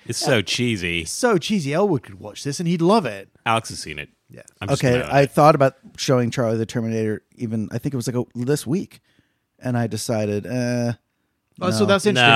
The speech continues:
Speaker 1: No,
Speaker 2: Why?
Speaker 1: it's
Speaker 2: What, what,
Speaker 1: cheesy.
Speaker 2: it's, it is pretty cheesy.
Speaker 3: Yeah, you're right. There's not, like, gore. There's
Speaker 2: No.
Speaker 3: bar-, there's
Speaker 1: No.
Speaker 3: barely any blood. Uh,
Speaker 1: I
Speaker 3: the
Speaker 1: mean, and the violence is,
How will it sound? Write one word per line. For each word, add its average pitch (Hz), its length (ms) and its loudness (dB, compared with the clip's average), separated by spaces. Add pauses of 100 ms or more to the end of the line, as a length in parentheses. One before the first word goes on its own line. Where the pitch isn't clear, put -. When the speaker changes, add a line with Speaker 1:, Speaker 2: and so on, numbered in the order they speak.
Speaker 1:
No, 110 60 8
Speaker 2:
Why? 123 160 6
Speaker 1:
it's 127 100 0
Speaker 2:
What, 143 100 0 (120)
what, 165 100 4
Speaker 1:
cheesy. 87 300 -4
Speaker 2:
it's, 156 320 -8
it 170 200 0
is 226 120 -2
pretty 170 240 -4
cheesy. 104 560 -8 (260)
Speaker 3:
Yeah, 101 300 -4 (100)
you're 139 120 -2
right. 131 180 2
There's 117 160 -4
not, 131 120 -4
like, 107 280 -2
gore. 107 420 0
There's 143 180 -4
Speaker 2:
No. 160 140 2
Speaker 3:
bar-, 127 100 2
there's 107 200 2
Speaker 1:
No. 87 80 -2
Speaker 3:
barely 139 280 2
any 123 140 0
blood. 101 420 -2 (840)
Uh, 110 100 -4
Speaker 1:
I - 20 0
Speaker 3:
the 143 80 0
Speaker 1:
mean, 156 180 4
and 147 100 2
the 139 60 4
violence 127 540 0
is, 98 340 -8